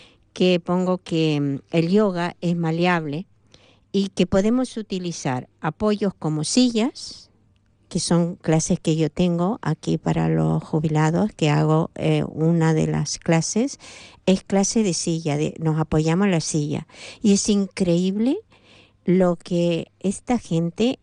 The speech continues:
para mi satisfacción, porque creo que es donde realmente veo el beneficio del yoga, lo que han progresado.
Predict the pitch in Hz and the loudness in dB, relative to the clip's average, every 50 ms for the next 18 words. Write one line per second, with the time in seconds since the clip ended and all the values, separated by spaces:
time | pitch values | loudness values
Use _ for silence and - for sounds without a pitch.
0 | _ _ - 165 165 165 160 175 190 202 220 233 226 - - - - - 170 - | _ _ 0 0 0 0 0 0 2 2 2 0 -2 -4 -8 -6 -2 0 0 0
1 | - 165 - - 160 156 - - - 180 185 196 190 - 156 156 - 156 156 - | 0 -4 -2 -2 -2 -2 -2 -2 0 2 2 2 2 0 -2 -2 0 -2 -2 -2
2 | - 165 170 170 170 165 - - 170 165 - 180 170 170 165 160 165 165 160 170 | -2 -2 0 0 0 0 0 0 0 0 0 -2 -2 0 -2 -2 0 0 0 2
3 | 180 196 196 190 190 185 - 170 165 170 170 170 175 170 165 165 160 160 160 156 | 2 2 2 2 2 0 0 -2 0 2 2 2 2 2 0 -2 -2 -2 -2 -2
4 | 156 160 156 - 180 170 - - 185 180 180 185 175 170 175 185 220 226 196 165 | -2 -2 -2 -2 -4 -2 0 2 2 2 2 2 2 2 2 2 0 0 0 0
5 | - - - 160 151 151 160 160 - 156 156 151 143 151 - - - - - - | -2 -2 -2 -2 0 0 -2 -2 -2 -2 -2 -2 -2 -4 -4 -4 -4 -4 -4 -4
6 | - | -8